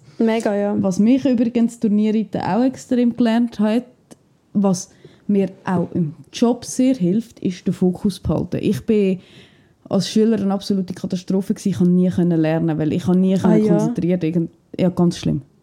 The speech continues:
Speaker 2: Also ich habe alles, was ich gemacht habe, ohne Lernen gemacht.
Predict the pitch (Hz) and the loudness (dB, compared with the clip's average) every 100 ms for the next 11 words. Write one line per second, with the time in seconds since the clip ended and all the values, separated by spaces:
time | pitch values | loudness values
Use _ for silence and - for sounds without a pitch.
0 | _ 180 180 - - - - 175 202 - | _ -4 -4 -6 -12 -10 -6 -4 -2 0
1 | 220 240 240 190 180 175 - 185 180 - | 2 2 0 0 -2 0 0 0 -2 -4
2 | 185 - 180 165 160 147 170 - 165 - | -2 2 2 2 0 -2 -4 -4 -6 -6
3 | - - | -12 -20